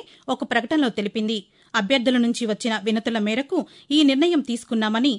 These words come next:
తదుపరి పరీక్షా తేదీని త్వరలో ప్రకటిస్తామని ఎన్టీఏ పేర్కొంది. కాగా, ఈ నెల పదహారవ తేదీన జరగాల్సిన పరీక్ష షెడ్యూల్ ప్రకారం జరుగుతుందని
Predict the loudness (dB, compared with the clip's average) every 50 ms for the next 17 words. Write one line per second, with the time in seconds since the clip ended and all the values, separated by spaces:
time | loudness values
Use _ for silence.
0 | -6 _ _ _ _ 0 0 0 2 0 -2 -4 -2 -2 -2 -4 -2 -2 -4 -4
1 | -4 -2 -2 -2 0 0 2 2 0 0 -2 _ -2 0 0 2 2 0 0 0
2 | -2 -4 -4 -4 -10 -10 -4 -2 -2 0 0 0 0 -2 -4 _ _ _ _ 0
3 | 0 2 2 2 0 0 0 0 -4 -4 -4 _ -2 -2 -2 -2 -4 -6 _ _
4 | _ _ -20 _ 0 0 2 2 2 2 2 0 -2 _ _ _ _ 2 4 6
5 | 6 6 4 2 0 0 -2 -2 -2 -2 -4 -2 -2 -2 -2 -2 -2 -2 0 -2
6 | -2 -2 -4 -2 -2 -2 0 0 0 -2 -2 -2 -4 -6 -4 -4 -4 -4 -4 -4
7 | -2 -4 -4 -4 -4 -8 -20 -20 _ 0 0 0 2 2 2 0 0 0 -2 -4
8 | -2 -2 -2 0 0 0 0 -2 -2 -2 -2 -2 -2 -2 0 0 0